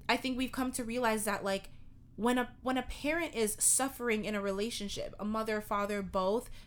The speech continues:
the kids pick up on it. And some of those kids end up fucked up. And it's like, you could have seen your parents operate separately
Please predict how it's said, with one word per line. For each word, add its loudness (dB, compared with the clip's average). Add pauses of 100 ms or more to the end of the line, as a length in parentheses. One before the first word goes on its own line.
the -4
kids 0
pick 0
up 0
on -4
it. -8 (640)
And 2
some 2
of 6
those 4
kids -4
end 0
up 2
fucked -2
up. 2
And 0
it's -2
like, 0
you -2
could -2
have -2
seen 2
your 2
parents -2
operate -2
separately -4